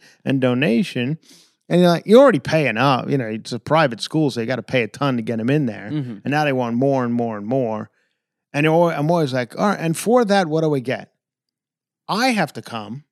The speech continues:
Speaker 1: This is my third time. She's been in school for two weeks. This is my third time that I've been call-, you know, had to go to the school for some event.
Speaker 2: Mm-hmm.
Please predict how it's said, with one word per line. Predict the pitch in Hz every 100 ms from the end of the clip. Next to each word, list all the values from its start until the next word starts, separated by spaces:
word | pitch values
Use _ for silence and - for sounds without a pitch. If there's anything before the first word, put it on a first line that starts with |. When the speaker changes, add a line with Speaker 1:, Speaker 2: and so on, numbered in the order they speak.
| _ _
Speaker 1:
This | 226 -
is | 220
my | 185
third | - 196 220 233
time. | 185 180 147 110 113 139
She's | -
been | 190 254
in | 220
school | - 214
for | 160
two | - 175
weeks. | 160 127 -
This | 196
is |
my | 254 190
third | - 190 180
time | 170 160
that | 135
I've | 139 139 127
been | 127 123 - _ _
call-, | - 147 139
you | -
know, | 147 127
had | 120 139
to | 120
go | 135
to | 131
the | 120
school | 117 - 131
for | -
some | 127 120
event. | 113 98 120 104 98 -
Speaker 2:
Mm-hmm. | 135 123